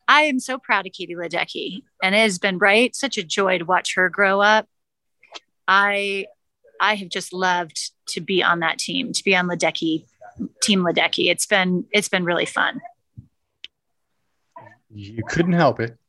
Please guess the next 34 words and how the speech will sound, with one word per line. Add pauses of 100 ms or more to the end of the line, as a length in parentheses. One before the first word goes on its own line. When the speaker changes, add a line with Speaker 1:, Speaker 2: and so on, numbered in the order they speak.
(160)
Speaker 2:
I
heard
a
little
bit
of
swim
nerd
come
out (100)
several
minutes
ago.
It
might
have
been
five
minutes
ago. (400)
Speaker 1:
What'd
I
do? (400)
Speaker 2:
And,
and (240)
the,
the
mixed
medley
relay. (400)
I
just
Speaker 1:
Oh.
Speaker 2:
wanna,